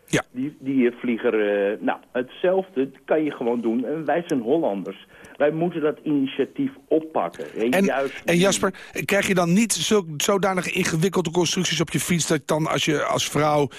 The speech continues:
Speaker 1: dat dan weer je jurk tussen de ketting komt... of dat je lange haar of je sjaal... het is allemaal wel veilig te ontwikkelen?
Speaker 2: En, eh, en, eh, als je haar allemaal naar achteren zit... ja, ik had,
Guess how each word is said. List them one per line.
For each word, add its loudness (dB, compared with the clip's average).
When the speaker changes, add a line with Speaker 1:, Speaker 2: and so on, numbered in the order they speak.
Speaker 1:
dat -2
dan 0
weer 4
je 2
jurk 2
tussen 0
de -2
ketting -4
komt... 0
of -2
dat 0
je 2
lange 2
haar 0
of -2
je 2
sjaal... 0
het -2
is 0
allemaal 0
wel 2
veilig 0
te -2
ontwikkelen? 0
Speaker 2:
En, -2
eh, -2
en, -4
eh, -4
als -4
je -4
haar -2
allemaal -2
naar -2
achteren -10
zit... -6
ja, -2
ik -2
had, -4